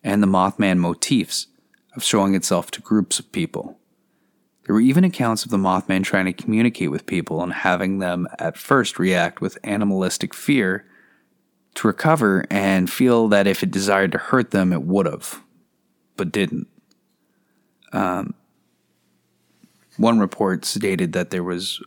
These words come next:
over fifty people seeing it at one time. There's been some discussion amongst rationalists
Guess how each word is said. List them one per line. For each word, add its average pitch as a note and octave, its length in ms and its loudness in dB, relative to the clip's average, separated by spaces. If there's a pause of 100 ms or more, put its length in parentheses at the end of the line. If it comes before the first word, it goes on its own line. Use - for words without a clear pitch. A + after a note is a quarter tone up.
over F#2+ 220 -4
fifty B2 460 0
people G2 380 -2
seeing F#2+ 340 -2
it F2+ 80 -4
at F#2 160 -2
one F#2 220 -2
time. F#2 500 -6 (1400)
There's A2+ 180 2
been D#3+ 160 2
some D3 380 2
discussion G#2+ 560 0
amongst F2+ 400 0
rationalists F2 920 -2